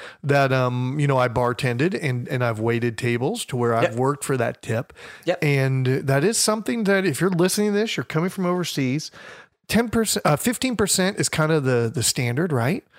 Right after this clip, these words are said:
Speaker 2: Yeah.
Speaker 1: Twenty is, "Hey, that was great." And ten, I have a ten. And ten is, you just didn't really get it at all.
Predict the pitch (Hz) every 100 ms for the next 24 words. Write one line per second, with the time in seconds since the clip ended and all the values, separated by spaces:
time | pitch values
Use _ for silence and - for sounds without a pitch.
0 | - - - 156 156 147 180 208 127 110
1 | 175 131 - 139 - 113 120 151 - 143
2 | 156 - 247 240 190 - - 233 180 190
3 | 185 139 139 110 104 - _ 156 156 -
4 | 220 233 156 143 - - - _ 156 143
5 | 175 285 - 311 240 269 254 151 143 262
6 | 285 156 135 - - 190 214 - - -